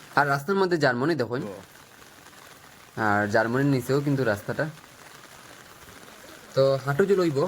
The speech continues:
এই রাস্তার মধ্যে, তবুও রিস্ক লইতাম না, কেন যদি রাস্তার সাইডে উঠে গাতা থাকে তো জল তো গুলা, কোন সময় গিয়া আক্তা রাস্তার গাতার মধ্যে যদি ফাড়া মারিতে তো অর্ধেক ভিজে যাইব শরীর। তো মোবাইল টোবাইল আছে, আর রিস্ক লওয়ার দরকার নাই, যাইতাম না।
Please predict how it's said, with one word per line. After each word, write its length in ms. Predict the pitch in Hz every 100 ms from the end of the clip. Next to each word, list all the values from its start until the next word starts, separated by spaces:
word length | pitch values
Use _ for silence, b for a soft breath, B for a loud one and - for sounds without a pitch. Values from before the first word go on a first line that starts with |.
| 190
এই 120 | 120
রাস্তার 280 | 117 117 123 120
মধ্যে, 180 | 110 170 - b b b b
তবুও 240 | 143 175 156
রিস্ক 240 | 151 -
লইতাম 240 | 147 139 147
না, 100 | 139
কেন 180 | 139 135 127 127
যদি 280 | 120 143 151 143 B 165 B -
রাস্তার 380 | 117 110 - 139
সাইডে 280 | 135 120 135
উঠে 140 | 135 127
গাতা 240 | 117 139
থাকে 260 | 135 127 135 - _
তো 80 | 113 110 104 104 104
জল 140 | 113 117
তো 40 | 147
গুলা, 260 | 131 143 170 - _ _ _ _ -
কোন 100 | 123
সময় 280 | 123 127 127
গিয়া 200 | 120 120 113
আক্তা 220 | 110 - 123
রাস্তার 280 | 113 - 123 - - 117
গাতার 220 | 113 113
মধ্যে 200 | 113 120
যদি 180 | 123 123
ফাড়া 220 | 127 120
মারিতে 300 | 127 123 123
তো 120 | 120 117 -
অর্ধেক 240 | 120 117 127 131 120 _ _ -
ভিজে 160 | 123 123
যাইব 160 | 123 113
শরীর। 280 | 120 113 156 _ B B B -
তো 80 | 113
মোবাইল 260 | 117 127
টোবাইল 220 | 127 131 123
আছে, 220 | 120 147 143 - - - -
আর 80 | 101 104
রিস্ক 160 | 113 -
লওয়ার 200 | 113 113
দরকার 240 | 110 107 113
নাই, 100 | 127 131
যাইতাম 220 | 107
না। 40 | 110